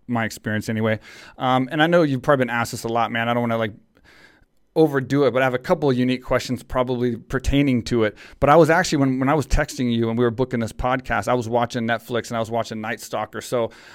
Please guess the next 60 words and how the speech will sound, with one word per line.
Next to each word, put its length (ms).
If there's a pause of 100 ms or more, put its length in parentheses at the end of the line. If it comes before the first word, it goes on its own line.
I'm 180
watching, 440
you 100
know, 360 (360)
Ramirez, 540
like, 120
sneak 340
in 120
people's 320
houses 520
and, 180
like, 280 (100)
while 260
I'm 100
texting 440
you 140
on 100
the 60
phone 200
at 40
the 60
same 300
time, 280
knowing 240
that 60
you 120
just 200
had 160
a 60
home 180
invasion 500 (360)
back 260
in 80
April. 300
And, 80
I'm, 140
and 100
so 100
I'm, 60
like, 180
thinking 380
about 280
it. 40
I 60
wanna 160
talk 280
to 80
you, 40
but 80
I 20
wanted 160
to 80
ask 260
you 60
about 240
it 60
'cause 100
I 60
gotta 180
just 220